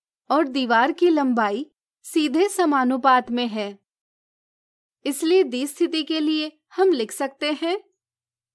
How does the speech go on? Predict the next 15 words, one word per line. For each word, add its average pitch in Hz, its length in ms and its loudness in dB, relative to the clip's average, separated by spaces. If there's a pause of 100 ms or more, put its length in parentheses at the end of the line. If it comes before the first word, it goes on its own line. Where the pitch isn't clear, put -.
दो 262 260 0
बटे 415 280 0
पचास 262 680 -4 (240)
बराबर 214 580 -4 (500)
एक्स 359 300 -2
बटे 320 300 0
पचहत्तर, 254 720 -6 (600)
यानी 262 340 0 (460)
एक्स 247 320 -4
बराबर 277 560 0 (380)
दो 254 260 0
बटे 392 260 2
पचास 254 640 -4 (200)
गुणा 220 380 -2 (320)
पचहत्तर 269 640 -4